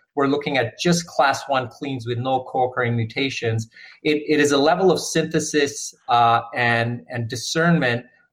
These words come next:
that we're applying and adding these populations together to get to commercially viable populations.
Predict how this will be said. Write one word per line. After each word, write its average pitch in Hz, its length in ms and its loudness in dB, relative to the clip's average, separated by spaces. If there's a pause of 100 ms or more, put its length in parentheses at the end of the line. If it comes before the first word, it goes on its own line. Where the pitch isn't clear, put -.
that 127 260 2
we're 127 180 2
applying 127 680 0 (100)
and 127 240 -4
adding 165 300 2
these 143 180 -6
populations 127 600 -4
together 127 500 0
to 117 140 -12
get 120 220 -6
to 127 80 -14
commercially 123 420 -8
viable 110 400 0
populations. 110 600 -8